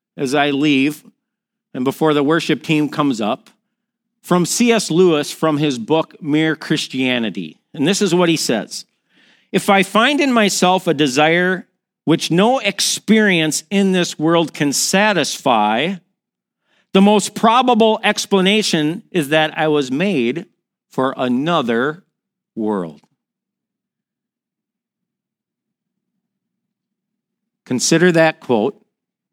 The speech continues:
and ask yourself through this series, "Where's my heart at?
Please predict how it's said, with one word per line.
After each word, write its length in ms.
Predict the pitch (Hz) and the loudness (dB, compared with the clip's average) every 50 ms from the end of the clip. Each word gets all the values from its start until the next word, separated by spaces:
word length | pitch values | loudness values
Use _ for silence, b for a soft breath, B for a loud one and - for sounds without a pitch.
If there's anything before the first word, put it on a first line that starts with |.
| _ _ _ _ _ _ _ _ _ _ _ _ _ _ _ _ _ _ _ _ _ _ _ _ _ _ _ _ _ _ _ _ _ _ _ _ _ _ - | _ _ _ _ _ _ _ _ _ _ _ _ _ _ _ _ _ _ _ _ _ _ _ _ _ _ _ _ _ _ _ _ _ _ _ _ _ _ -6
and 120 | 113 120 | -4 -2
ask 360 | 127 139 139 151 151 - - | 0 0 0 0 0 0 -2
yourself 400 | 143 131 - - 143 135 135 127 | -2 -2 0 0 0 0 0 -2
through 220 | - - 127 127 123 | -4 -2 0 0 2
this 220 | 127 120 - - | 0 0 -2 -4
series, 480 | - 101 92 92 87 85 85 - - - _ _ _ _ _ _ _ _ _ _ _ _ _ _ _ _ _ _ _ _ _ _ _ _ _ _ _ _ _ _ _ _ _ _ _ _ _ | -4 -4 -4 -4 -6 -8 -10 -12 -16 -20 _ _ _ _ _ _ _ _ _ _ _ _ _ _ _ _ _ _ _ _ _ _ _ _ _ _ _ _ _ _ _ _ _ _ _ _ _
"Where's 300 | 113 123 135 143 139 - | 0 2 4 2 2 2
my 200 | 143 135 135 127 | 2 2 2 2
heart 260 | - 120 107 101 92 | 0 0 0 0 -2
at? 240 | 87 85 - - | -4 -6 -8 -12